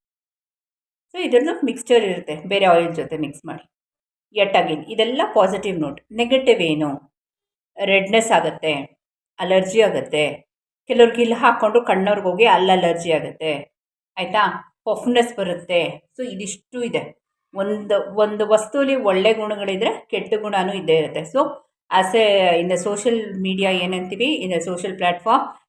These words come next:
ನಾನು ಪ್ರತಿಯೊಂದು ಹೇಳ್ಬೇಕಾಗತ್ತೆ. ನಾನು ಬರೀ ಪಾಸಿಟಿವ್ ಹೇಳ್ಕೊಂಡು ಕೂತ್ಕೊಂಡ್ರೆ ನೆಗೆಟಿವ್‌ನೇ ಯಾರು ಹೇಳ್ತಾರೆ ಅಲ್ವಾ? So ನೆಗೆಟಿವ್ ನೋಡ್ಬೇಕು ನೀವು. Yet again ನಾನು ಹೇಳ್ದಂಗೆ ಪ್ಯಾಚ್ ಟೆಸ್ಟು ಮಾಡ್ಬೇಕು, ನಂಬರ್ ಒನ್.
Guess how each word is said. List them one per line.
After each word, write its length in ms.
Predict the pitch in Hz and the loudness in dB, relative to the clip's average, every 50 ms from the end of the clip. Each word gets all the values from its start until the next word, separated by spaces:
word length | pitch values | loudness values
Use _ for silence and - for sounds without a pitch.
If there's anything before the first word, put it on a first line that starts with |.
| _ _ _ | _ _ _
ನಾನು 280 | - 185 185 208 247 - | -4 -4 -2 -2 -4 -4
ಪ್ರತಿಯೊಂದು 460 | - 196 190 190 208 202 202 202 214 | -6 -6 -6 -4 -6 -6 -2 -2 -4
ಹೇಳ್ಬೇಕಾಗತ್ತೆ. 680 | 214 - 214 196 - 202 190 190 180 165 156 - - 170 - _ _ _ _ _ _ _ - | -4 -4 -6 -4 -2 -2 -2 0 0 -2 -2 -2 -8 -14 -16 _ _ _ _ _ _ _ -12
ನಾನು 160 | 156 156 156 | -12 -10 -6
ಬರೀ 320 | 165 165 196 262 320 - | -2 2 4 4 4 4
ಪಾಸಿಟಿವ್ 440 | - 220 202 202 220 208 233 233 262 | 4 4 6 6 4 0 0 -2 0
ಹೇಳ್ಕೊಂಡು 340 | 208 190 180 190 180 175 - | -2 -4 -4 -6 -8 -8 -10
ಕೂತ್ಕೊಂಡ್ರೆ 760 | - - _ 160 151 143 156 160 165 175 170 - - _ _ _ _ _ | -16 -16 _ -8 -6 -2 0 0 0 0 -4 -8 -14 _ _ _ _ _
ನೆಗೆಟಿವ್‌ನೇ 540 | 190 196 190 226 240 240 254 247 247 226 214 | -6 -2 4 4 6 6 6 4 4 4 2
ಯಾರು 220 | 202 190 180 - | 2 2 2 0
ಹೇಳ್ತಾರೆ 380 | - - 151 151 - 151 - 143 | -2 -8 -8 -8 -10 -10 -10 -10
ಅಲ್ವಾ? 600 | 147 - - 180 165 160 214 233 233 - - _ - | -12 -10 -12 -10 -4 -2 -2 -2 -2 -6 -14 _ -6
So 100 | 240 233 | -4 -2
ನೆಗೆಟಿವ್ 480 | 185 160 - 208 - 254 254 - 311 | -2 -2 -4 4 4 4 4 6 2
ನೋಡ್ಬೇಕು 340 | 302 220 202 190 180 175 175 | 2 2 2 0 -2 -4 -4
ನೀವು. 200 | - 165 147 160 - _ _ _ _ _ _ _ _ _ 202 180 | -4 -10 -12 -12 -14 _ _ _ _ _ _ _ _ _ -6 -6
Yet 120 | 175 180 214 214 | 0 2 2 4
again 300 | 220 220 226 233 233 226 | 4 4 2 2 -2 -4
ನಾನು 140 | 185 175 185 | -4 -4 -4
ಹೇಳ್ದಂಗೆ 460 | 185 196 185 190 196 190 190 208 220 | -4 -4 -2 -2 -4 -4 -4 -4 -6
ಪ್ಯಾಚ್ 400 | - _ 202 185 180 - - - | -6 _ -4 -2 -2 -4 -10 -12
ಟೆಸ್ಟು 240 | 180 170 - - 190 | -14 -14 -14 -12 -6
ಮಾಡ್ಬೇಕು, 320 | 180 151 143 147 135 - - | -4 -4 -4 -4 -10 -10 -10
ನಂಬರ್ 240 | 156 147 147 143 143 | -8 -6 -6 -6 -6
ಒನ್. 140 | 151 143 | -8 -10